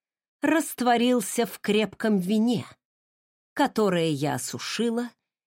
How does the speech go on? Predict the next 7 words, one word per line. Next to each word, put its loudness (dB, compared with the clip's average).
несколькими 0
глотками. -10
В 2
этой 4
пещере -2
зародился 2
Нарам. 0